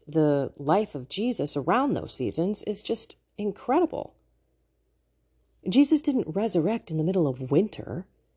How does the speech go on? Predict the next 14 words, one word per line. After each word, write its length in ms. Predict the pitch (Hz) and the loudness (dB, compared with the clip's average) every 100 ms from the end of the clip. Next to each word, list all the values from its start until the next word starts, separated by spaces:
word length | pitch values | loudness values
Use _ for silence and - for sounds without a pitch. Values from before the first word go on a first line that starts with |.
| _ _ _ - | _ _ _ -4
when 120 | 156 | 2
everything's 460 | 175 165 156 131 120 | 4 4 2 0 -2
dead 400 | - 165 180 156 | 2 4 6 2
<laughs> 40 | |
and, 240 | 160 170 156 | 0 -2 4
and 260 | 233 123 | 4 4
dormant. 680 | - 131 208 135 123 170 - _ _ _ _ _ _ _ _ - | 2 2 4 2 0 -4 -6 _ _ _ _ _ _ _ _ 4
He 180 | 233 | 8
resurrected 680 | 311 262 277 277 277 294 285 | 8 6 2 2 2 0 0
in 180 | 285 277 | 0 -2
spring 1160 | - - - - 196 233 277 294 269 202 160 139 | -2 -6 -6 -6 0 2 6 6 6 4 4 2
when 220 | - 190 | 2 0
things 400 | 196 226 226 226 - | 2 0 2 0 -2
are 400 | 202 196 190 - | 0 2 2 0